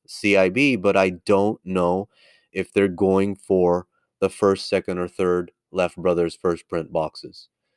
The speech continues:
So I just wanted to drop that, just in case you are a connoisseur or a, or, or a historical collector like myself that's trying to capture these moments in history, these world records,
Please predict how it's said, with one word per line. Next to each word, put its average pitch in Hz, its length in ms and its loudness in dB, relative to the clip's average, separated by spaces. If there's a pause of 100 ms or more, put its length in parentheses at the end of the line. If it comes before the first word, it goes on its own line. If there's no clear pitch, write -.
(220)
So - 120 0
I 160 60 6
just 175 180 -2
wanted 196 240 2
to 170 60 2
drop 123 380 2
that, 180 240 -4 (400)
just 110 260 -4
in 120 120 -6
case 120 280 -4
you 110 140 -2
are 107 160 4
a 98 40 -2
connoisseur 104 880 -4 (420)
or 101 200 2
a, 87 220 -2 (500)
or, 82 360 -8
or 87 140 -8
a 85 60 -8
historical 127 800 0
collector 120 540 0
like 101 300 0
myself 104 720 -2
that's - 420 -10 (180)
trying 110 400 0
to 98 80 0
capture 104 680 -2 (540)
these 101 300 -2
moments 101 460 -2
in 95 100 -6
history, 107 420 -2
these 90 240 -4
world 85 320 -2
records, 107 680 2